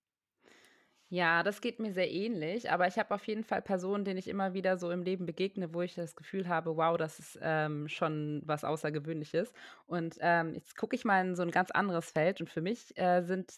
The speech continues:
zum Beispiel zwei Role Models die beiden, äh, Typen von Daft Punk. Ich kann auch erklären, wieso, weil, äh, die sind auf jeden Fall im Bereich der Musik außerordentlich gewesen. Die haben letztendlich eigentlich, ähm, nicht nur die elektronische Musik geprägt, sondern auch einen gewissen Stil und haben immer wieder Dinge neu erfunden und tatsächlich halt auch für das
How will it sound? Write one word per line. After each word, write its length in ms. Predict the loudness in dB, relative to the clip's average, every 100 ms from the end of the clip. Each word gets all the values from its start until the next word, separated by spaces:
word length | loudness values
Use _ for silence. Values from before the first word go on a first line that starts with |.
| -10
zum 140 | -2
Beispiel 320 | 0 0 -2 2
zwei 280 | 6 6
Role 220 | 6 2 4
Models 460 | 4 4 0 -4
die 240 | -10 -8 2
beiden, 600 | 4 6 2 -2 -2 -4
äh, 280 | -2 -2 -2
Typen 280 | -6 -6 -4
von 240 | 2 4
Daft 280 | 4 0 0
Punk. 360 | 0 0 -2 -16 _ -20 -18 -20 _
Ich 80 | -2
kann 180 | 2 4
auch 140 | 2
erklären, 500 | 0 0 2 4 2
wieso, 460 | 0 2 2 4 4
weil, 400 | 6 6 4 2
äh, 240 | 0 0
die 120 | -2
sind 260 | -2 -2 2
auf 180 | 0 2
jeden 200 | -2 0
Fall 460 | 4 4 4 2 0
im 160 | 0
Bereich 340 | 4 6 6 4
der 100 | 0
Musik 520 | 0 0 -2 -2 -10 _ _
außerordentlich 840 | 6 6 6 4 2 0 -6 -12 -10
gewesen. 500 | -8 -8 -8 -12 -12 -18 -6 2
Die 120 | 4
haben 140 | 6
letztendlich 760 | 4 2 2 2 0 0 -4 2
eigentlich, 560 | 4 4 2 0 -2 -2
ähm, 440 | 0 2 2 0
nicht 200 | -2 0
nur 180 | 2 2
die 180 | 0 0
elektronische 480 | 0 2 0 0 -2
Musik 260 | -2 -2
geprägt, 440 | -4 0 2 2 2
sondern 220 | 0 4
auch 220 | 4 4
einen 200 | 0 -2
gewissen 320 | -2 -4 -4
Stil 360 | -8 -2 2 4
und 120 | 4
haben 140 | 2 4
immer 300 | 4 4 4
wieder 200 | 4 4
Dinge 240 | 2 4
neu 140 | 4
erfunden 540 | 4 2 0 0 -2 -2
und 120 | -2
tatsächlich 440 | -2 -2 -4 -4 -4
halt 120 | -2
auch 140 | -4
für 100 | -2
das 180 | -2 -2